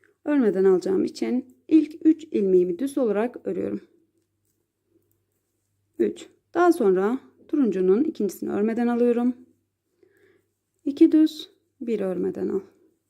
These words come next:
İki düz, bir örmeden al, iki düz, bir örmeden al, iki düz, bir tane örmeden alıyorum. İki düz,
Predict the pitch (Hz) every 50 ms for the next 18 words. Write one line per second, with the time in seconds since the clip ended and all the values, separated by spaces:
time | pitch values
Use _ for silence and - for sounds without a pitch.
0 | _ _ _ _ _ - 240 - - 311 311 285 285 277 294 302 - - - -
1 | _ _ _ _ _ _ _ _ _ _ _ _ _ _ _ _ _ _ _ _
2 | _ - 262 254 277 277 277 - 220 202 180 185 185 185 175 180 185 202 220 247
3 | 277 277 - _ _ _ _ _ _ _ _ _ - 233 - - 302 302 262 233
4 | 220 233 269 277 - - - _ _ _ _ _ _ _ _ _ _ _ _ _
5 | _ _ _ _ _ _ _ _ _ _ _ - 302 302 302 294 294 294 294 294
6 | 285 277 285 285 285 285 294 302 302 - - _ _ _ _ _ _ _ _ _
7 | _ _ - 349 - 247 - - 302 277 240 226 226 247 247 - - - _ _
8 | _ _ _ _ _ _ 262 269 269 254 - - 190 185 190 202 202 214 233 240
9 | 226 240 240 240 240 233 240 240 233 233 240 262 - - - _ _ _ _ _
10 | _ _ _ _ _ _ _ _ _ _ _ _ _ _ _ _ _ _ _ _
11 | _ _ _ _ _ - 269 - - 294 240 190 190 190 220 254 - - - -